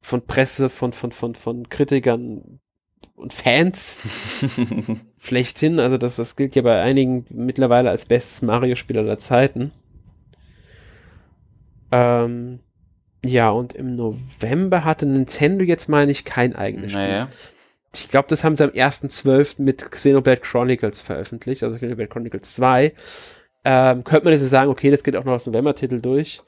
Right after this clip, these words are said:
Speaker 1: Äh, dafür sind natürlich, und das ist jetzt die Besonderheit gewesen, Drittherstellerspiele relativ viele erschienen und davon sogar drei große mit Doom, ähm, Skyrim und L A Noire.
Speaker 2: Genau.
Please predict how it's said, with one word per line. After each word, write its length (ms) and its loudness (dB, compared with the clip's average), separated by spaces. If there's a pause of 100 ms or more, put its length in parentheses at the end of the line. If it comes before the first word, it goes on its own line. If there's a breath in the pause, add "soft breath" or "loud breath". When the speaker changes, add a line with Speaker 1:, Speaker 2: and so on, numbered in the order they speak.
(400 soft breath)
Speaker 1:
Äh, 260 4
dafür 340 0
sind 260 -2
natürlich, 440 -2
und 100 -10
das 120 4
ist 60 2
jetzt 160 -4
die 40 -8
Besonderheit 600 0
gewesen, 600 0 (300)
Drittherstellerspiele 800 -2
relativ 340 -6
viele 200 -8
erschienen 340 -6
und 100 -2
davon 260 -2
sogar 200 -2
drei 180 0
große 640 2 (340 loud breath)
mit 400 -2
Doom, 380 0 (440 soft breath)
ähm, 460 0
Skyrim 760 2 (160)
und 260 -2
L 120 2
A 100 4
Noire. 380 -8 (380)
Speaker 2:
Genau. 560 -6